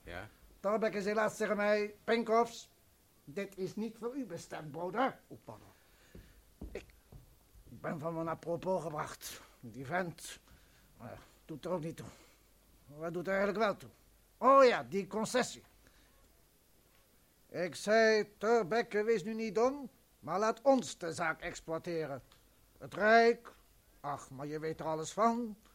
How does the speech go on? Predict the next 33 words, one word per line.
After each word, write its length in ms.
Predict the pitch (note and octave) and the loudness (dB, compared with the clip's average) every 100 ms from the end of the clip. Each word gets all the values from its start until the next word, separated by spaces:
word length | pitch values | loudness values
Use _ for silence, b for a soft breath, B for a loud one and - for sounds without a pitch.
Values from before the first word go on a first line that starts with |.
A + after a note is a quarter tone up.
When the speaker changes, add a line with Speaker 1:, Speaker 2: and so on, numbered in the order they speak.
| b b - - _ _ | b b -20 -20 _ _
Speaker 2:
Waar 200 | - B3 | -8 -6
blijven 560 | G3 D#3+ G#3+ A3+ F#3 F3+ | -4 0 2 4 2 0
die 100 | G3 | -4
schavuiten 540 | - F3+ E3 F#3+ F#3+ | -4 -2 0 0 0
nu 140 | F#3 F#3+ | -4 -4
toch, 200 | G3 F#3 | -4 -4
Siewert 380 | - G3+ G3 - | -6 -6 -6 -4
van 160 | F#3+ | -4
Reesema 460 | F3+ G#3+ F3 F#3 F#3 | -2 -2 -2 -2 -2
en 60 | F3 | -2
Van 120 | F#3+ | -2
der 100 | F#3 | 2
Hoop? 360 | G#3 C4 C4 - b b b _ | 6 6 6 -8 b b b _
Ik 60 | |
heb 140 | C4+ - | -8 0
een 100 | A#3+ | 4
ander 320 | D4+ A#3+ F#3 | 4 2 -2
plan 260 | F3+ E3 | -4 -4
met 160 | D3 C#3+ | -4 -8
hen. 300 | D3+ C#3 B2+ - | -8 -8 -10 -10
Speaker 1:
Ik 180 | A2+ | -10
bewonder 340 | A2+ D3+ F#3 D#3 | -4 -2 0 0
je 140 | C3+ | 0
voortvarendheid. 920 | C3 C3 C#3 F3 D3+ C3+ A2+ G2+ - - | -2 -4 0 0 0 -4 -6 -8 -10 -12
Jij 160 | F#2+ | -10
weet 160 | G#2 A2+ | -8 -8
de 80 | A2 | -6
zaken 260 | A#2+ A#2+ | -4 -4
met 120 | A#2+ | -6
fantasie 440 | A#2 B2 B2+ A#2+ C#3+ | -6 -8 -6 -6 -4
aan 120 | E3 | -4
te 100 | E3 | -4
pakken. 340 | - E3 - | -4 -4 -6